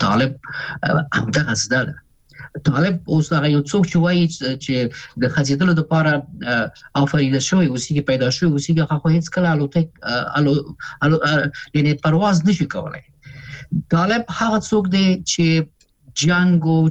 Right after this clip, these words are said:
چریکي عملیاتو ته را جوړ شوی دی. یعنې څه وخت به موږ د دې تمه لرو او په څه ترتیب به دا تمه لرو چې طالب دې راشي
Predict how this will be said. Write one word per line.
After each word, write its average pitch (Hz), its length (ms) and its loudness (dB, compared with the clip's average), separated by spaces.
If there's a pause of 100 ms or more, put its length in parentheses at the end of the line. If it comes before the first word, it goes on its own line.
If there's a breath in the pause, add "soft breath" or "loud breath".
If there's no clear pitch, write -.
چریکي 147 460 0 (220)
عملیاتو 160 480 2
ته 117 120 -2
را 104 60 -2 (120)
جوړ 110 180 -2
شوی - 320 -2
دی. - 80 -20 (560 loud breath)
یعنې 160 200 4 (680)
څه 247 180 0
وخت 190 240 0
به 147 160 0
موږ 165 120 6 (440)
د - 20 -8 (140)
دې 160 80 4 (320)
تمه 185 220 2
لرو 131 200 0 (180)
او 120 60 -4
په - 120 -4
څه 208 200 -2
ترتیب 170 300 0
به 139 100 0
دا 123 60 0 (100)
تمه 147 200 0
لرو 131 240 0
چې - 260 -4
طالب 131 320 0
دې 120 140 0
راشي 165 420 2